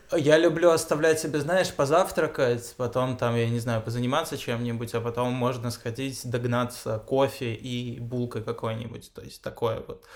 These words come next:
Десерт оставить на,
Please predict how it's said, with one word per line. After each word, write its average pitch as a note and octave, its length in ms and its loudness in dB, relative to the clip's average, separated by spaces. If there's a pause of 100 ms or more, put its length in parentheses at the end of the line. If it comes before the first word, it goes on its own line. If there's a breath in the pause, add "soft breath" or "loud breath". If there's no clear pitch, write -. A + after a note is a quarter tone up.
(280 loud breath)
Десерт C3+ 580 2
оставить C3 720 0
на, B2 540 0